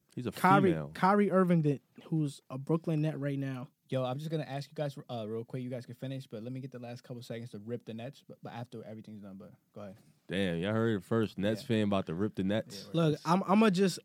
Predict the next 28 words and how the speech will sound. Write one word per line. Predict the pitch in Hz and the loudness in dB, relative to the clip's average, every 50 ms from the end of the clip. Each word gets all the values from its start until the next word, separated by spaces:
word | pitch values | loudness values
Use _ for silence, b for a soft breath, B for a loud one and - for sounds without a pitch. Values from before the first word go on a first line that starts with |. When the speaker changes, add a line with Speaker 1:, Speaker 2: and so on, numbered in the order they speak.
| _ - | _ -2
Speaker 2:
I'ma | 160 185 214 202 | 0 0 0 2
go | 185 196 185 | 2 2 2
first | 165 - 190 185 175 - | 2 2 0 0 2 2
on | 175 | 2
this | 175 180 - - | 2 2 2 2
one | 175 | 2
because | 165 165 156 - 160 156 143 131 | 2 2 2 2 2 2 2 0
Speaker 3:
Mm-hmm. | 123 - 139 120 131 139 | -2 -6 -8 -8 -6 -6
Speaker 2:
I | 147 | -4
feel | - - 180 | 0 2 2
like | 170 160 160 | 4 4 4
my | 165 160 156 | 4 2 2
answer's | 151 160 165 - 160 151 | 2 0 0 0 0 0
gonna | 156 151 147 | 2 2 2
be | 143 | 2
different | 139 139 151 160 156 175 160 151 | 0 0 0 0 0 0 -2 -2
from | 156 156 | -2 -2
these | 156 165 156 | -2 -2 -4
two | - 180 180 | -4 -2 -2
right | 175 175 165 156 | -2 -2 -2 -2
here. | 165 180 190 208 - _ _ _ _ _ _ _ _ _ _ _ _ _ _ _ _ _ _ _ _ _ _ _ _ _ - | -2 -2 -2 -4 -8 _ _ _ _ _ _ _ _ _ _ _ _ _ _ _ _ _ _ _ _ _ _ _ _ _ 6
I | 208 | 6
don't | 262 269 233 | 8 8 8
believe | 220 226 226 226 175 | 6 6 4 4 4
he | 226 | 4
was | 226 220 185 | 4 4 2
a | 170 | 2
problem. | 156 - 202 214 208 180 156 143 135 | 2 0 0 2 2 2 0 -2 -2